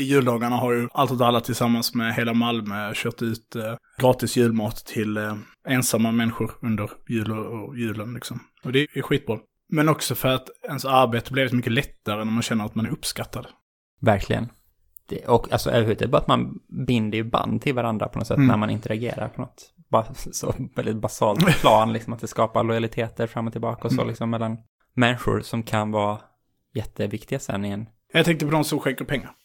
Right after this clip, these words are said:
Speaker 2: Ja, men det är också.
Speaker 1: Ja, men okej, du
Speaker 2: Ja,
Speaker 1: ja,
Speaker 2: att,
Speaker 1: ja, ja,
Speaker 2: att, att
Speaker 1: ja.
Speaker 2: så, liksom, bara man har gjort det så har man en relation på något sätt också.
Speaker 1: Ja.
Speaker 2: Nu tänker inte jag att man ska förespråka just att man ska, liksom, mediera relationer genom att skänka pengar fram och tillbaka, men jag bara menar att man interagerar på något sätt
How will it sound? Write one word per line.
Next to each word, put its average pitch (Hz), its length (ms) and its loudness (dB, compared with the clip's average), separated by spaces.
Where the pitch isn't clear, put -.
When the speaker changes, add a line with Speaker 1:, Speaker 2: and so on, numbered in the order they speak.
Speaker 2:
Ja, 233 80 8
men 247 120 6
det 214 60 6
är 190 40 4
också. 190 140 6
Speaker 1:
Ja, 202 60 8
men 214 80 6
okej, 185 180 4
du 135 60 2
Speaker 2:
Ja, 175 180 6
Speaker 1:
ja, 202 80 6
Speaker 2:
att, 247 120 4
Speaker 1:
ja, 190 60 4
ja, 220 120 4
Speaker 2:
att, 233 80 -2
att - 0 -
Speaker 1:
ja. 170 60 -2
Speaker 2:
så, 156 120 4
liksom, 139 420 -4
bara 131 100 8
man 113 120 2
har 135 80 2
gjort - 220 -4
det 127 220 4
så 123 340 -4
har 135 180 4
man 123 160 2
en 120 60 2
relation 120 400 -2
på - 100 -12
något - 100 -10
sätt - 180 -14
också. - 220 -10
Speaker 1:
Ja. 175 160 6
Speaker 2:
Nu 131 60 6
tänker 127 240 4
inte 117 120 4
jag 110 60 8
att 117 60 0
man 113 100 2
ska 110 200 4
förespråka 110 500 2
just 113 120 -2
att 107 100 -4
man 107 120 0
ska, - 120 -6
liksom, 117 300 0
mediera 110 600 6
relationer 110 520 2
genom 110 500 -2
att - 120 -10
skänka 113 300 -2
pengar 123 280 2
fram 131 100 0
och 123 80 2
tillbaka, 110 240 4
men 110 100 2
jag 110 80 0
bara 113 180 2
menar 120 160 4
att 113 100 0
man 113 160 2
interagerar 113 500 2
på - 100 -2
något 120 180 0
sätt - 320 -4